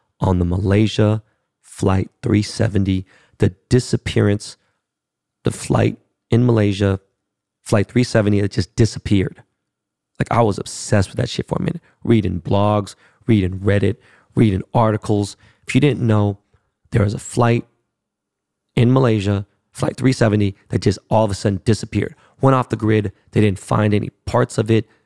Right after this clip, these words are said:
Nothing. Just done. I hope that they get some real, for real, fucking don't fuck with cats type discovery. And I just can't wait. Like,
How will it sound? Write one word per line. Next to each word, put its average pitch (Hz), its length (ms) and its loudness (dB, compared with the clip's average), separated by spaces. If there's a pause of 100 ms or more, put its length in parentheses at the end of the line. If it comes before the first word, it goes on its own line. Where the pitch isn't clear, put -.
(160)
Nothing. 107 480 0 (160)
Just - 180 -2 (540)
done. 123 320 0 (880)
I 113 140 0
hope 101 300 2
that - 100 -4
they 107 160 0
get 104 240 0
some - 200 -8
real, 107 540 0 (260)
for - 240 -6
real, 104 720 0 (380)
fucking 117 420 -4
don't 113 260 0
fuck - 280 -2
with - 160 -6
cats - 480 -2 (400)
type 107 280 0 (640)
discovery. 117 840 0 (500)
And 104 220 4
I 95 60 0
just 95 180 -4
can't - 240 -2
wait. 101 220 0 (340)
Like, - 240 -4